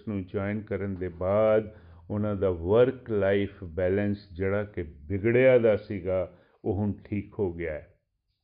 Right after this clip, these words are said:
ਗੋਲੋਕ ਐਕਸਪ੍ਰੈਸ ਇੱਕ ਐਪਰੀਸ਼ੀਏਟਿਵ ਮਾਡਲ ਹੈ।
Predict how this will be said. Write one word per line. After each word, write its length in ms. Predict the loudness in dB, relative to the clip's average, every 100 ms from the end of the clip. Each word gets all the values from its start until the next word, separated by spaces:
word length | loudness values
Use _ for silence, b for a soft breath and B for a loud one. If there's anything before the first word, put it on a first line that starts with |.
| _ _ _ _ _ _ _ _ _ _ _ _ _ -4
ਗੋਲੋਕ 460 | 4 6 6 2 0
ਐਕਸਪ੍ਰੈਸ 580 | -8 -6 0 0 -2
ਇੱਕ 180 | -8 -6
ਐਪਰੀਸ਼ੀਏਟਿਵ 920 | -6 -4 -6 -4 -2 -2 0 -2 -2
ਮਾਡਲ 500 | 0 0 2 0 2
ਹੈ। 280 | 0 -2